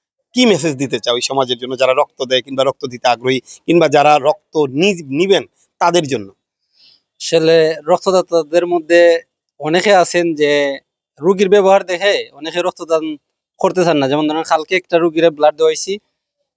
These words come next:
Speaker 2: তো ডোনারে বলতেছে যে, "ভাই, রুগীর ব্যবহার তো ভালো না, আমি ব্লাড দিতাম চাই না।"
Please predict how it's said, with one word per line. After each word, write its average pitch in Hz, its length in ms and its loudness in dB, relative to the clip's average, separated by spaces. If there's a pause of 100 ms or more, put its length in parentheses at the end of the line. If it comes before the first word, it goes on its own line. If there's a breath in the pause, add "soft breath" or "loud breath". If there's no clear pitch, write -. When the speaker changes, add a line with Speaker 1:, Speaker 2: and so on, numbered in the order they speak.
(120)
Speaker 2:
তো 139 60 -2 (120)
ডোনারে 180 360 4
বলতেছে 202 420 0
যে, 185 100 -2
"ভাই, 190 220 4 (140)
রুগীর 175 260 -6
ব্যবহার 180 260 0
তো 185 140 -12
ভালো 185 200 2
না, 208 180 2 (240)
আমি 139 200 -10 (180)
ব্লাড 156 200 0
দিতাম 170 280 -2
চাই 147 200 0
না।" 117 120 -6